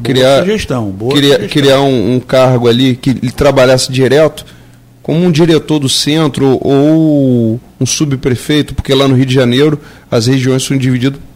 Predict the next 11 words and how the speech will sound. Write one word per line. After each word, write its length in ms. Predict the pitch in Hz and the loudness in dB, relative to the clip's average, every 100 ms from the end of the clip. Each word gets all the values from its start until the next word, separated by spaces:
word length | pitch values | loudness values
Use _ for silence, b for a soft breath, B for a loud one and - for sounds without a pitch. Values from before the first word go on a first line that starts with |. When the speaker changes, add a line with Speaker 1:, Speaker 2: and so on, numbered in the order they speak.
| - | -6
Speaker 1:
por 120 | 147 | -4
subprefeituras. 920 | 135 156 139 151 139 135 135 135 117 - B B B B | -2 -4 -2 -2 -2 -4 -2 -2 -2 -10 B B B B
Mas 200 | 143 139 | 0 2
uma 120 | 156 | 0
pessoa 320 | 160 139 151 | 0 -2 -4
que 80 | - | -4
fosse 280 | - 165 170 | -2 -2 -2
esse 220 | - 196 | 0 2
elo 240 | 196 226 | 2 2
de 140 | 170 180 | 2 0
ligação 600 | 165 147 123 - 131 | 0 0 0 0 -2